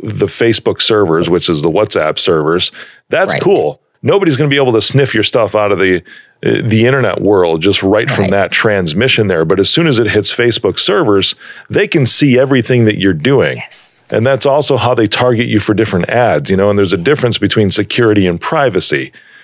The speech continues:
Speaker 1: at the
Speaker 2: Yes.
Speaker 1: same time. But then when it goes, "Hey, don't worry about that because Facebook saw all your crap, but no problem because, hey, it's
Speaker 2: <laughs>
Speaker 1: encrypted to get to that other person. No big deal," right?
Speaker 2: Mm,
Speaker 1: But no,
Speaker 2: yeah.
Speaker 1: it is a big deal,
Speaker 2: Yeah.
Speaker 1: right?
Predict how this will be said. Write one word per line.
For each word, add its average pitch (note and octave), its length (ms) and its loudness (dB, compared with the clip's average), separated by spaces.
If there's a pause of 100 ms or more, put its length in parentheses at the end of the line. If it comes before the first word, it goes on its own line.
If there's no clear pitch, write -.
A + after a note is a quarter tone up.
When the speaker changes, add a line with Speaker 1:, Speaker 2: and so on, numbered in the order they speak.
(120)
Speaker 1:
at - 80 -12
the G2+ 60 0
Speaker 2:
Yes. G2+ 100 -2
Speaker 1:
same G2+ 180 0
time. B2 320 0
But - 160 0
then D3 200 2
when D3 120 2
it D3 80 -2
goes, E3+ 260 2
"Hey, D#3 200 2
don't D3+ 240 -2
worry E3 200 2
about F#2+ 300 0
that G2+ 220 2
because G#2+ 280 0
Facebook C3 400 -2
saw C#3+ 220 0
all B2+ 220 2
your G2 100 0
crap, A2 500 -2 (320)
but B2 200 -2
no B2+ 240 0
problem F#3 480 0
because, C#3 380 0
hey, B2 180 2
it's G2+ 140 0
Speaker 2:
<laughs> G#2+ 60 0
Speaker 1:
encrypted A#2 380 0
to F2 80 0
get E2 200 -2
to F#2 60 0
that F2 160 0
other E2 200 2
person. E2+ 400 -2
No G2+ 120 2
big F#2 220 -2
deal," E2+ 240 2
right? E2+ 260 0 (180)
Speaker 2:
Mm, C#3 220 0
Speaker 1:
But C3 100 0
no, G3 160 2
Speaker 2:
yeah. - 200 0
Speaker 1:
it - 60 2
is B2 60 2
a A2 40 0
big E2 160 -2
deal, C2+ 340 -2 (300)
Speaker 2:
Yeah. - 160 -2
Speaker 1:
right? F3+ 220 -2